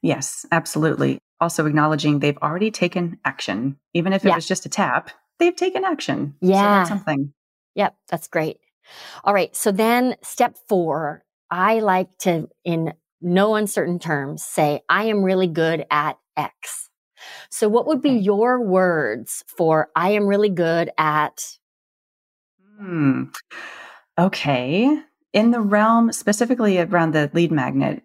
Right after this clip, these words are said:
Speaker 1: I would say I'm
Speaker 2: Mm-hmm.
Speaker 1: really good at helping stressed moms understand their triggers.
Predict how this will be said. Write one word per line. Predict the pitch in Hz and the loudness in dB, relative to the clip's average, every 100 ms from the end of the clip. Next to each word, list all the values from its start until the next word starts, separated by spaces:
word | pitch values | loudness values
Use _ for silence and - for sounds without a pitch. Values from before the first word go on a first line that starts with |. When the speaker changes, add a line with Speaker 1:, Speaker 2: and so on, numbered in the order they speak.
| - | -6
Speaker 1:
I | |
would | 156 151 | -4 -4
say | - 180 - | 0 0 2
I'm | 185 175 | 0 2
Speaker 2:
Mm-hmm. | |
Speaker 1:
really | 170 220 190 208 196 | 2 2 2 2 2
good | 175 165 165 - - | 2 0 -2 -4 -2
at | 156 131 135 135 - - _ | 0 0 -2 -4 -12 -12 _
helping | _ - 175 170 - 175 170 170 | _ -4 -2 -2 0 2 0 -2
stressed | - - 160 170 196 - | -6 -2 0 0 -2 -4
moms | 170 160 151 143 139 143 - - _ _ _ - | -2 2 2 2 0 -2 -8 -20 _ _ _ 2
understand | 170 165 160 - 147 143 | 2 2 0 0 2 2
their | 143 | 0
triggers. | 135 - - - 151 - - | -2 -4 -4 -6 -4 -4 -6